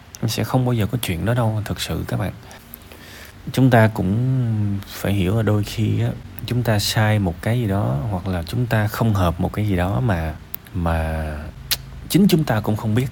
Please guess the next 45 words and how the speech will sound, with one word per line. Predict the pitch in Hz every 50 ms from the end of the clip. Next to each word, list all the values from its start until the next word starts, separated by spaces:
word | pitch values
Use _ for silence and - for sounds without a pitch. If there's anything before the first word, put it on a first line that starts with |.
| - - -
Thế | - - 165
thì, | 151 135 104 92 87 85
ờm, | 82 82 80 80 80 78 78 80 80 - - - -
thôi | - 104 101
bây | 107 98
giờ | 90 85
tôi | - -
phải | - - 98
đoán | 104 117 117 123 139 156 170
thôi, | 139 127 101 - - - - -
chứ | - - 120 117
mà | 110 92 82 78 78 - - -
dữ | 90 92 101
liệu | 113 107 92 85 82
của | - - 101
bạn | 95 85 82 90
đưa | 98 101 104
ra | 101 104 101 98 98
thì, | - 92 82 78 82 - - - - - - -
ờ, | - 95 90 90 85 82 80 82 - - - - - - - -
tôi | - 107
không | - - 110 110
nghĩ | 101 85 80
là | 92 120 131 113 90 85 80 80 78 78 - - - - - -
nó | 110 123
thực | 117 - 95 -
sự | - - 92 85 82 82 80 82 85 - - -
là | - 92 92 90 90 87
sự | - - 87 85
thật. | 85 87 85 - - - - - - -
Theo | - 110 107
cái | 107 127 117
khía | 117 147 143
cạnh | 139 - 85 90
là | 90 90 90 87 85 82 82 82 80 - - - - -
trong | 113 110 110
đầu | 98 90 87 87 82
của | - 98
người | 107 113 104 95
ta | - 101 101
cảm | 95 - 80 85
thấy | 95 123 127
như | 123 110 98
thế | 117 117
nào. | 110 - - -